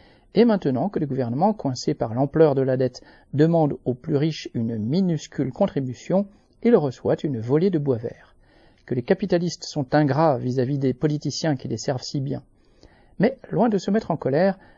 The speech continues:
Bayrou s'est confondu en excuses. Il a juré qu'il n'abandonnait pas la politique pro-business de Macron et que dès l'année prochaine, si tant est qu'il soit encore là, il réformera pour bien servir ces messieurs. Leur fortune a doublé ou triplé ces dernières années.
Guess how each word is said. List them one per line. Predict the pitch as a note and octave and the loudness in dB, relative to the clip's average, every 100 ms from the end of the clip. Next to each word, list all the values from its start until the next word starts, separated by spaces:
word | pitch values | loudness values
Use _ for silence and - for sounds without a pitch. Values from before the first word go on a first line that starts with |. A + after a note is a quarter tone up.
| _ | _
Bayrou | D#3+ F#3+ G3 A3+ | 4 4 4 2
s'est | - G#3 | 2 2
confondu | G3+ - F#3+ F3 G3 | 0 0 0 2 2
en | F#3 | 2
excuses. | F3+ - - G3 D3+ C#3 _ - _ | -2 -2 2 2 2 -4 _ -20 _
Il | F#3 G3+ | 2 4
a | |
juré | F3 F#3 F3+ F#3 | 4 2 2 0
qu'il | F3+ E3 | 0 0
n'abandonnait | D#3+ E3+ E3 D#3 D3+ D3 | 2 4 2 2 2 2
pas | - D#3 | 4 4
la | C3+ - | 4 2
politique | D3+ C#3 - D#3 - | 0 -2 -2 -6 -6
pro-business | - F#3 E3 D3+ C#3 C#3 B2+ | 0 4 4 2 0 0 0
de | C3 | -2
Macron | A#2+ D#3 - A#3+ A#3+ - - _ - | 0 0 2 0 -2 -10 -20 _ 0
et | A#3 | 0
que | A#3 G#3+ | 2 0
dès | F3 F3 | 4 4
l'année | F3 D#3 D#3+ | 4 2 0
prochaine, | - A#2+ - A2+ D3 | 0 -2 -2 -4 -4
si | - - B2+ | -4 -6 -4
tant | - A#2+ - | -4 -4 -2
est | C3 | -2
qu'il | - B2+ | -4 -8
soit | - A2+ | -6 -6
encore | G#2+ G#2 G#2+ | -6 -6 0
là, | D3 - - _ - | -2 -2 -20 _ 2
il | F3+ | 2
réformera | E3+ E3 C#3 A#2+ A2 D3+ | 4 2 0 -2 -2 -4
pour | - C#3+ A#2+ | 0 -2 -2
bien | C3+ A#2 D3+ | -2 0 0
servir | C#3+ - G#2 B2 C3 - | -2 -4 -4 -4 -4 -2
ces | C3+ | 0
messieurs. | B2+ B2 - B2+ - _ _ _ _ _ - | 0 0 -4 -8 -8 _ _ _ _ _ -4
Leur | C3+ | 0
fortune | F#3+ - A#3 F#3 | 0 0 2 2
a | |
doublé | D3 F3+ E3 C#3 - | 2 2 2 0 0
ou | D3 | -6
triplé | - - A#3+ A3 G3 | -4 -2 -2 2 2
ces | C3+ C#3 | 2 -2
dernières | C#3 C3 B2 B2+ | -2 -2 -2 -2
années. | B2 A#2+ | -4 -8